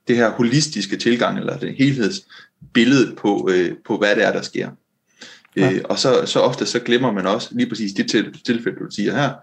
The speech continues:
Speaker 1: det er, at, at man laver nogle, nogle processer, som er meget invasive i ens arbejdsopgave,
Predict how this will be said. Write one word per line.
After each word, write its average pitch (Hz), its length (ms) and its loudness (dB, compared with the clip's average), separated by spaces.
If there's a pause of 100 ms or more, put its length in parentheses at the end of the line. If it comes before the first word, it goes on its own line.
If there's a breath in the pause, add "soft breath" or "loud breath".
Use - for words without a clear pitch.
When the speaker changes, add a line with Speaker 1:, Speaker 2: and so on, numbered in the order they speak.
(360 loud breath)
Speaker 1:
det 127 140 4
er, 107 40 6
at, - 220 0
at - 160 -6
man 104 100 0
laver 120 220 4
nogle, 101 240 0
nogle 98 380 -4
processer, 123 380 0
som 95 220 -4
er 92 60 -2
meget 120 320 4
invasive 110 560 0
i 107 40 -4
ens 98 160 -2
arbejdsopgave, 104 680 -2